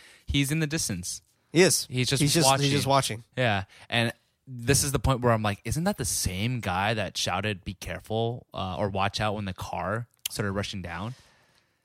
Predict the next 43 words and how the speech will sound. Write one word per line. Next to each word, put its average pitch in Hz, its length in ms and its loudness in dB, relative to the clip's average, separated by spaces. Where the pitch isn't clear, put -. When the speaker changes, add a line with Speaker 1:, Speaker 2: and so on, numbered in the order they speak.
Speaker 2:
And 143 100 -2
I 190 120 6
think 220 180 0
it 139 80 2
is. 101 400 -4
Speaker 1:
I'm 135 160 2
not 160 140 4
a - 20 4
hundred 131 220 0
percent 104 240 -4
sure. - 120 2
Speaker 2:
I'm 107 60 4
Speaker 1:
I 202 100 6
Speaker 2:
not - 20 8
Speaker 1:
would 220 100 6
have 214 100 4
to 202 80 -2
go 208 60 4
Speaker 2:
a - 20 4
hundred 208 200 6
percent 190 200 4
Speaker 1:
and 170 80 4
Speaker 2:
sure 151 80 4
Speaker 1:
watch 156 100 4
back. - 0 -
Speaker 2:
either. - 40 2
Um, 120 100 -2
and 131 260 -2
I, 135 240 0
I 135 180 2
th-, 127 300 -8
but 135 200 2
I 127 80 4
do 139 280 0
think 123 280 -2
it 95 100 -6
is. - 340 -6
I, - 60 -8
Speaker 1:
Yeah. 90 200 -10
Speaker 2:
I 113 40 -4
think 123 260 -4
you're 117 120 0
right. - 200 -2